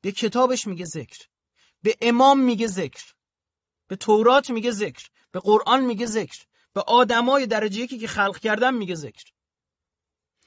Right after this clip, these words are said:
بعد به پیامبرش میگه فذکر، یادشون بنداز،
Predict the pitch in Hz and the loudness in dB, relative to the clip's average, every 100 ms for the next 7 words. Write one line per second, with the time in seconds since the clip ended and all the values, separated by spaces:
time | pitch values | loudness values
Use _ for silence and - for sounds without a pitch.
0 | _ _ _ 180 254 320 247 - 233 247 | _ _ _ 0 2 2 -4 0 4 4
1 | 240 277 302 - 247 - 208 180 220 - | 4 0 -2 -8 -12 -12 -14 -14 -16 -18
2 | - - _ _ _ _ _ _ _ 135 | -20 -20 _ _ _ _ _ _ _ -16
3 | 147 220 208 - 107 101 82 82 _ - | -10 -10 -8 -10 -12 -16 -20 -20 _ -20